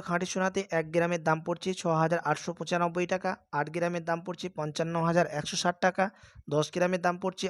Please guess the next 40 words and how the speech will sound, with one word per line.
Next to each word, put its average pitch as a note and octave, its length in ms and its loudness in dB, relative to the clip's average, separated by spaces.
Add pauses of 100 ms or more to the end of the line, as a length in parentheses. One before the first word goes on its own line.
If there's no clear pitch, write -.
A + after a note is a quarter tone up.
(120)
আটষট্টি F3 480 0
হাজার F3+ 240 4
নশো D#3 280 0
পঞ্চাশ F3 300 0 (100)
টাকা F3+ 220 6 (420)
এবং E3 160 6 (200)
একশো E3+ 280 0
গ্রামের F#3+ 320 0
দাম E3+ 180 6
রয়েছে F3 220 -4 (120)
ছয় E3+ 240 4
লাখ D#3+ 120 2 (420)
ঊননব্বই F#3 520 2
হাজার E3+ 180 4 (160)
পাঁচশো E3+ 380 0
টাকা। D#3+ 200 2 (480)
চব্বিশ E3+ 380 0
ক্যারেটেরও G3 360 4 (100)
দাম E3 120 6 (100)
নিচে E3+ 240 -2
নেমেছে, F#3 260 0 (140)
প্রতি F3 240 2 (120)
দশ E3+ 140 2 (100)
গ্রামের F#3+ 380 -2
দাম D#3 120 2 (100)
কমেছে F3+ 280 -4 (160)
দুশো E3 220 -2 (120)
দশ E3 120 4 (120)
টাকা F3+ 180 2 (140)
এবং D#3+ 120 2 (220)
একশো E3 280 -6
গ্রামের F3+ 320 -2
দাম D#3 160 2 (100)
নিচে D#3+ 240 -4
নেমেছে F3+ 300 -2 (680)
দু C#3+ 120 2 (100)
হাজার D#3 200 4 (260)
একশো D#3+ 200 -2 (100)
টাকা। D#3 180 -2 (140)
তো D#3+ 60 -6